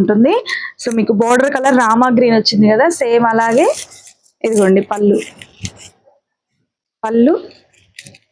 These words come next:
and బ్లౌజ్. ఇదిగోండి బ్లౌజ్. ఓకే, బోర్డర్ కలర్ లోనే పళ్ళు and బ్లౌజ్ వస్తుంది. చాలా క్యూట్ గా ఉంది ఈ కలర్ కూడా, so అసలు మిస్ చేసుకోవద్దండి. ఇలా ఉంటుంది. ప్లీట్స్ పెట్టుకున్నా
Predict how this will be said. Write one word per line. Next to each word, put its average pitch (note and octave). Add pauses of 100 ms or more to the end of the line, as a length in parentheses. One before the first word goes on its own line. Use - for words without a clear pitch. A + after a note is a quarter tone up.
and A#3+
బ్లౌజ్. E3+ (2750)
ఇదిగోండి F#3
బ్లౌజ్. G3+ (1400)
ఓకే, D4 (460)
బోర్డర్ A#3+
కలర్ A#3
లోనే A#3 (120)
పళ్ళు A3+
and A#3
బ్లౌజ్ G#3
వస్తుంది. G#3+ (160)
చాలా A3 (100)
క్యూట్ A#3
గా G#3+
ఉంది G3+
ఈ -
కలర్ G#3 (100)
కూడా, G#3+ (500)
so A#3+ (120)
అసలు B3+
మిస్ A3
చేసుకోవద్దండి. A3 (960)
ఇలా A#3
ఉంటుంది. G#3+
ప్లీట్స్ A#3
పెట్టుకున్నా A3